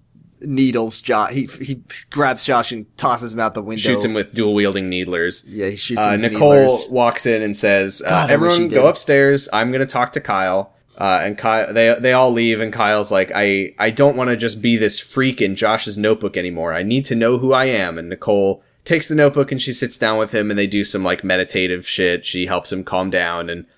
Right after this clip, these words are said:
Speaker 2: she says, "It's all gonna be okay, Kyle." And then they hug.
Speaker 1: That was
Speaker 2: And
Speaker 1: nice.
Speaker 2: I'm gonna say something, which is that,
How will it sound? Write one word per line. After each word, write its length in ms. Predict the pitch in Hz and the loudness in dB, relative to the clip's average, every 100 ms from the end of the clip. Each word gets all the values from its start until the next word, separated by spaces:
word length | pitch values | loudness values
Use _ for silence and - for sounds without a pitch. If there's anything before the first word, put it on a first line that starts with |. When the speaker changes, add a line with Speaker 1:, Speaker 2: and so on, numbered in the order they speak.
| _ | _
Speaker 2:
she 240 | - 85 82 | -16 -14 -12
says, 400 | - 95 80 85 | -8 -4 -6 -6
"It's 140 | - | -2
all 140 | 98 113 | 0 2
gonna 100 | 117 | 2
be 140 | 123 | 2
okay, 300 | 127 127 101 | 2 2 -2
Kyle." 400 | 92 90 90 95 | 0 -4 -2 0
And 120 | 92 85 | -2 -6
then 100 | 87 | -6
they 100 | 101 | -4
hug. 420 | 104 98 95 110 - _ - | 0 2 0 -2 -12 _ -2
Speaker 1:
That 120 | 202 | 0
was 120 | 107 | 2
Speaker 2:
And 160 | 107 104 | 0 -2
Speaker 1:
nice. 220 | - - _ _ - | -6 -10 _ _ -4
Speaker 2:
I'm 840 | 151 175 185 185 190 185 190 190 | 0 2 2 2 2 0 -2 -2
gonna 160 | 196 247 | -2 0
say 200 | 226 175 | 0 0
something, 1080 | 156 139 139 139 139 143 147 147 151 170 180 _ _ - | 0 -2 0 2 2 2 0 -2 -4 -6 -12 _ _ -4
which 280 | 135 135 | -2 0
is 240 | 143 139 - | 0 0 0
that, 640 | 135 131 127 123 - - | 0 2 0 -2 -10 -12